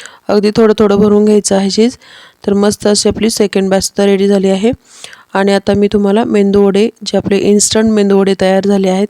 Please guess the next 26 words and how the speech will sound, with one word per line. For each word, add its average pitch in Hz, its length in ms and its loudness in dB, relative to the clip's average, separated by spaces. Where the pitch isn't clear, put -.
त्याला 185 220 -2
आपण 196 240 -4
फ्राय 190 280 -2
करूया. 185 380 -2
आणि 196 360 0
तीही 254 220 2
अगदी 233 280 -2
सोपे 226 320 -2
आहेत 220 260 2
फ्राय 208 220 0
करण्यासाठी. 196 580 -2
अगदी 190 320 -4
जसे 208 280 0
मी 208 100 -2
चीज 202 280 -2
बॉल 202 200 0
फ्राय 196 240 -2
केले 208 260 -2
त्या 208 100 2
पद्धतीनेच 202 640 -2
आपण 190 220 -2
याला 196 220 -2
फ्राय 208 240 0
करून 185 280 -2
घेणार 180 280 -4
आहोत. 180 180 -4